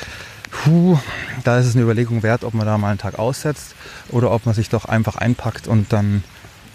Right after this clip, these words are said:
losmarschiert. Naja, wir werden sehen, was morgen so los ist. Heute wollte ich mal so ein bisschen mal, äh, klären oder erzählen,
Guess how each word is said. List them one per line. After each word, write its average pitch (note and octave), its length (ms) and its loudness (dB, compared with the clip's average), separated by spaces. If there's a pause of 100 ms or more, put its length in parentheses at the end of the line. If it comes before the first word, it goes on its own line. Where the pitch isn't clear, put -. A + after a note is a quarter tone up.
(180)
losmarschiert. G#2 760 0 (920)
Naja, A2+ 280 2
wir A#2 160 2
werden C3+ 240 2
sehen, G#2 240 0
was G2 140 -2
morgen F#2 280 -2
so F#2 100 -8
los F#2+ 240 -6
ist. - 260 -10 (1040)
Heute F3+ 500 0
wollte C3 380 2
ich - 120 -4
mal B2+ 400 2
so B2 120 -2
ein A#2 80 0
bisschen E3+ 580 -2
mal, C3+ 460 0
äh, A#2 260 -2 (260)
klären A2+ 420 0
oder G2+ 160 2
erzählen, A2 380 2